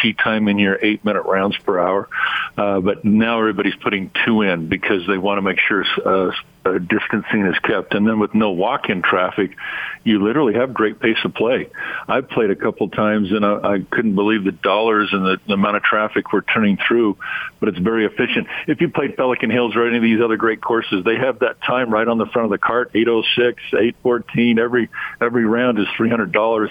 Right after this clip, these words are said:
to them. So every, the efficiency of how other courses have done it is what's now happening with,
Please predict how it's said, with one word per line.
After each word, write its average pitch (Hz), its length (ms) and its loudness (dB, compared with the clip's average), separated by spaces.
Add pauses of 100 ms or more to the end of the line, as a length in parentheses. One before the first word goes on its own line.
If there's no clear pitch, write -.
to 104 80 -2
them. 104 460 0 (400)
So 117 140 0
every, 117 640 0
the 110 120 2
efficiency 120 640 -2
of 101 100 0
how 113 220 0
other 127 140 2
courses 107 460 -2
have 95 140 -2
done 107 300 0
it 95 60 2
is 87 100 -8
what's 104 240 -2
now 110 180 0
happening 104 560 0
with, 104 160 0